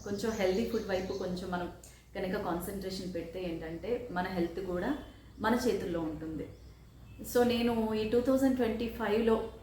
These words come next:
మార్చుకోవాలి అనుకుంటున్నవే ఈ రెండు. అంటే జనరల్గా నేను బయట ఫుడ్స్ మ్యాక్సిమం మేము తినము, అవాయిడ్ చేస్తాను. కానీ,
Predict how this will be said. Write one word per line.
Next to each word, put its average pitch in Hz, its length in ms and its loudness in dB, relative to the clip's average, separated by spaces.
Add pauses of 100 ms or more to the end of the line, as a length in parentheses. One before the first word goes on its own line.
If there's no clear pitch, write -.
(760)
మార్చుకోవాలి 208 960 4 (400)
అనుకుంటున్నవే 233 1000 4
ఈ 196 80 2
రెండు. 175 300 2 (120)
అంటే 180 140 -2
జనరల్గా 208 440 0
నేను 190 340 0
బయట 170 200 0
ఫుడ్స్ - 380 -6 (420)
మ్యాక్సిమం 190 840 4 (220)
మేము 185 400 0
తినము, 220 540 0 (280)
అవాయిడ్ 208 280 2
చేస్తాను. 185 420 -2
కానీ, 262 340 4